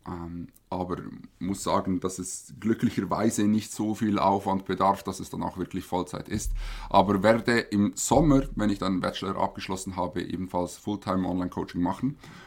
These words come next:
und dementsprechend werden da auch die Kapazitäten, äh, sich nochmal deutlich, deutlich gegen oben verschieben und bin gespannt, was dann so, ja, wie so die, die Ze-, Zeitaufteilung mit fünfundvierzig, fünfzig,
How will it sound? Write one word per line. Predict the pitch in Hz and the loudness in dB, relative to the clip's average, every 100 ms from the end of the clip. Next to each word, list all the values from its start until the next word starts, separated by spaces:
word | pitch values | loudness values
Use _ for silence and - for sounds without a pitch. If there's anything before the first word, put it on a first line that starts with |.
| - | -10
und | - 92 92 90 - - | -2 2 2 0 -4 -8
dementsprechend | 101 95 98 - 92 98 90 - - - - - | -2 0 0 -4 -4 -2 -4 -8 -20 -20 -20 -4
werden | 98 101 101 | 0 2 4
da | 92 | 6
auch | 92 92 | 6 2
die | 80 | -4
Kapazitäten, | 92 - - 76 85 87 82 - _ _ - | -6 -6 -12 -6 -4 -2 -4 -6 _ _ -16
äh, | - 82 | -14 -14
sich | - - - - | -14 -16 -16 -10
nochmal | - 85 85 85 85 | -8 -6 -4 -4 -4
deutlich, | 78 82 87 87 | -6 -8 -8 -8
deutlich | 80 - 80 | -8 -8 -10
gegen | - - | -8 -6
oben | 76 92 87 | -2 -4 -4
verschieben | 80 - 92 107 101 - - | -8 -8 -2 -2 -2 -8 -16
und | - | -4
bin | 98 | 0
gespannt, | 95 92 107 113 101 | 0 4 6 6 6
was | 98 - | 4 2
dann | 95 | 0
so, | 92 95 92 - - - - _ - | 2 0 0 -2 -20 -20 -20 _ -2
ja, | 87 123 | 6 6
wie | 107 | 6
so | 101 104 | 2 2
die, | 101 98 | 2 0
die | - 92 | -2 -8
Ze-, | - - 98 | -6 -4 -6
Zeitaufteilung | - - - 196 - 196 92 92 | -2 -2 -2 -4 -4 -2 0 0
mit | 90 - | -2 -4
fünfundvierzig, | - 98 87 92 - 90 | -6 -6 -6 -8 -8 -12
fünfzig, | - 92 95 - 92 - | -6 -4 -4 -6 -8 -10